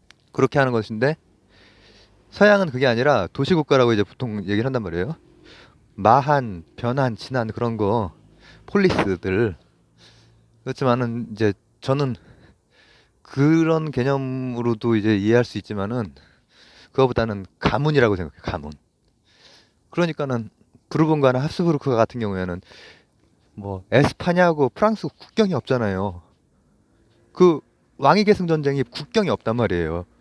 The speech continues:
오스트리아 왕위 계승이라든지 에스파냐 왕위 계승이라든지 국경이 없고 유력 가문들이 몇 개가 있고, 그리고 나머지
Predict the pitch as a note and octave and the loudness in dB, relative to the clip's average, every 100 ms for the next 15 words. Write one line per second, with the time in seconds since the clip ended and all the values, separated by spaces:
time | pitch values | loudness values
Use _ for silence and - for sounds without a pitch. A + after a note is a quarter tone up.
0 | _ _ _ _ _ C3+ - C#3 B2+ G2 | _ _ _ _ _ -4 -2 2 4 4
1 | D#2+ - A#2 A#2+ A2 G#2+ F#2 F#2 F#2+ B2 | 0 -2 0 0 -2 -4 -6 -6 -6 -6
2 | A2 F2 - A#2+ - B2+ A2+ G#2 - - | -4 -4 -6 -8 -4 -2 -2 -4 -10 -8
3 | A2 A#2 A2 A2+ F#2+ F#2 A2+ E2 _ _ | -4 -2 -2 -4 -6 -6 -6 -8 _ _
4 | _ _ _ - F#3+ D#3+ G#2+ - E3 F#2 | _ _ _ -10 -6 -4 -4 0 0 0
5 | E2 - _ _ A#2 C3+ F#3+ F3 - A2 | -4 -14 _ _ -6 0 0 0 -2 -4
6 | C#3 B2 A#2+ A2 - _ _ _ _ _ | -2 -2 0 -2 -4 _ _ _ _ _
7 | _ _ A#2 - C3 G2+ - D3+ E3 - | _ _ -6 -2 0 0 0 -4 -4 -4
8 | C3 F3 - _ - - _ A2+ D3 | -4 -4 -8 _ -20 -20 _ -2 -2